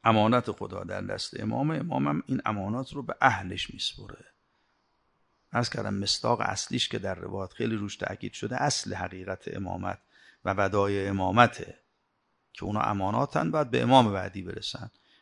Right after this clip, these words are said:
ولی قابل تعمیمه، بعید نیست که امام وقتی امانتدار خداست، امت تربیت می‌کنه،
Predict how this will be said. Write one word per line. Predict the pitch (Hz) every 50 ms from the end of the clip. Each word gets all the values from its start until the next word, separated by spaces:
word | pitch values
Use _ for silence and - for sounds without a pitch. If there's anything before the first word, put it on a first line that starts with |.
| _ _
ولی | - - -
قابل | - 147 143 151 156 147 143
تعمیمه، | 131 - - - 131 135 160 170 147 123 110 101
بعید | 90 - 107 - 113 110 107
نیست | 113 117 120 110 95 - - - -
که | - - 87 107 - _ _ _ _ _ _ _ _ _ _ _ _ -
امام | - 104 101 104 113 120 127 131 -
وقتی | 107 95 - - - -
امانتدار | - 98 95 90 92 92 95 92 - - - - 95 92
خداست، | - - - - 104 110 123 120 - -
امت | - 98 98 95 92 90 _ _ _ _ _
تربیت | - - 90 90 - 95 98 101 - - -
می‌کنه، | - - - - - 107 110 123 139 151